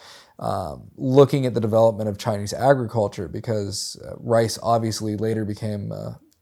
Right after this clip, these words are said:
major staple crop of China and other East Asian countries. But the rice that was used in this alcohol was wild, um,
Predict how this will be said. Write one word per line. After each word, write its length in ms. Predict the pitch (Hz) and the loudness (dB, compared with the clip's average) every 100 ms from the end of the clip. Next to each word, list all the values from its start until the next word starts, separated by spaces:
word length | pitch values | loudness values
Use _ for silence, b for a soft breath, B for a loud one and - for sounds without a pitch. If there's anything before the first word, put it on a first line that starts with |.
| _ _ _ - | _ _ _ -6
major 420 | 123 123 127 117 | 0 2 2 0
staple 420 | - 117 113 110 | -2 0 0 0
crop 360 | 107 110 104 - | 0 2 2 0
of 100 | 110 | -8
China 420 | - 110 107 104 | -4 -4 -2 -4
and 120 | 101 | -2
other 220 | 101 98 95 | -2 -2 -4
East 220 | 104 - | -6 -4
Asian 240 | 107 101 | -4 -4
countries. 460 | 107 135 117 98 - B B B B | -4 -4 -4 -6 -10 B B B B
But 200 | 131 107 | 2 2
the 100 | 123 | 0
rice 420 | 113 120 156 156 | 2 4 4 2
that 140 | - - | -2 -4
was 180 | 107 | -4
used 280 | 107 123 117 | -2 -2 -2
in 80 | 110 | -4
this 160 | 98 - | -6 -2
alcohol 600 | 135 139 135 110 104 92 | 4 4 2 -2 0 0
was 220 | 95 101 | -4 -8
wild, 720 | 104 107 113 113 104 98 104 - | 0 2 4 4 2 -2 -8 -6
um, 540 | 110 98 92 92 | -6 -6 -8 -12